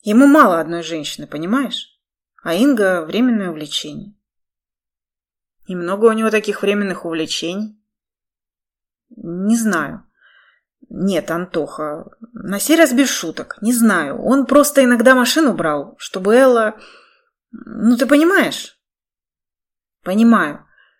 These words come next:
Значит, с бывшей женой дружил, невесту любил, а с Красилиной просто спал. А невеста ни сном, ни духом, так?» «Так. Но он не убийца, Антон.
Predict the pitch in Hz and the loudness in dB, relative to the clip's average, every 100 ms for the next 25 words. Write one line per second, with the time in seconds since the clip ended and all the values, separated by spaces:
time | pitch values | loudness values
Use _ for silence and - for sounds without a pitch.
0 | _ _ - 165 196 233 233 196 285 - | _ _ -14 -2 0 0 0 2 2 2
1 | 214 214 240 208 190 170 185 240 226 190 | 0 2 2 2 -2 0 4 4 4 0
2 | 190 - 170 160 156 185 254 254 _ _ | -4 -6 -8 -8 -2 0 0 -4 _ _
3 | - 185 - 160 - 233 277 254 226 196 | -10 -4 -2 -2 0 2 2 0 0 -2
4 | - - - 127 127 _ _ _ _ _ | -2 -6 -6 -8 -10 _ _ _ _ _
5 | _ - 180 175 175 - 262 233 - 226 | _ -8 -4 0 2 2 2 2 2 4
6 | 233 208 151 135 151 143 190 - _ _ | 4 2 -2 -10 -8 -2 -2 -4 _ _
7 | _ _ _ _ _ _ _ _ _ _ | _ _ _ _ _ _ _ _ _ _
8 | 151 160 151 - _ _ _ _ _ _ | -2 -2 -4 -12 _ _ _ _ _ _
9 | 180 208 277 285 277 196 156 - 147 135 | -2 4 6 6 4 2 -4 -6 -10 -12
10 | - - | -14 -16